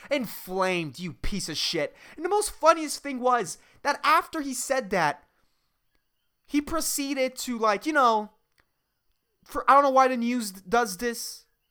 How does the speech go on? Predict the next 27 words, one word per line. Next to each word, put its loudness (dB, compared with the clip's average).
They 2
shove 2
a 6
mic 0
into -8
some -2
poor 2
bystander's 2
face -2
and -2
ask 2
for -2
a -2
comment. -2
"What 6
do -4
you -2
think -4
about 2
this?" 4
They 4
always 6
fucking -6
do -4
that, -6
you -14
know? -4